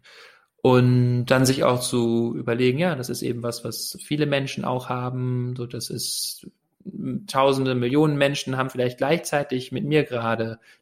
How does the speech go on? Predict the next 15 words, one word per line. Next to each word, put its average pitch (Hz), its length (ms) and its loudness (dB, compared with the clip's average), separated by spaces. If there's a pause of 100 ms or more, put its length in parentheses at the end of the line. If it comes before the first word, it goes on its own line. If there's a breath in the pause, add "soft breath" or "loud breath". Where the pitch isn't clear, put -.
diesen 110 220 0
Kummer, 120 600 4 (140 loud breath)
sind 117 220 2
sehr 117 160 4
angespannt 117 580 0
und 123 120 -2
gestresst 127 720 2
oder 113 400 -4
sind 127 420 -4
eifersüchtig 117 880 2
oder 117 200 -4
was 123 200 0
wir 120 120 0
alles 117 260 0
an 113 320 -8